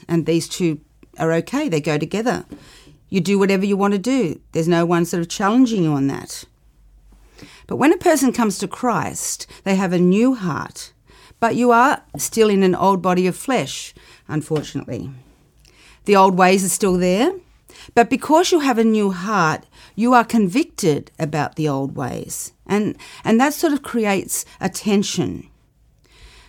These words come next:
You want to please God. Your heart is to please God now because he's transformed you. But there is still that temptation to do what you want rather than what God wants. And that's where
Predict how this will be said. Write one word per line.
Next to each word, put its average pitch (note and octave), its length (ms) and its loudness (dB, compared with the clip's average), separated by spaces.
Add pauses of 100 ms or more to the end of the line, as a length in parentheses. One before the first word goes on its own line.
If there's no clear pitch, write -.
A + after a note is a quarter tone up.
You G#3+ 120 0
want B3+ 240 4
to D#4 100 -2
please G#3+ 400 -2
God. C#3+ 320 -2
Your F3+ 140 0
heart A#3+ 500 0
is F3+ 200 -2
to F3+ 100 -6
please F3+ 420 -2
God F3 340 -2
now D3+ 200 -2
because E3+ 240 -6
he's F#3 200 -6
transformed G#3 800 -2
you. - 280 -10 (840)
But - 380 -4 (540)
there A3 140 4
is A3 100 2
still D4+ 180 -2
that D4+ 200 -2
temptation A3+ 680 -2
to F#3+ 100 -6
do A3 400 -2
what F#3 340 -2
you G3 280 -2
want D#3 460 -2 (320)
rather F3+ 340 2
than F#3+ 240 2
what E3+ 180 -2
God D#3+ 300 -6
wants. - 560 -6 (160)
And E3+ 260 0
that's - 380 -4
where F3+ 400 0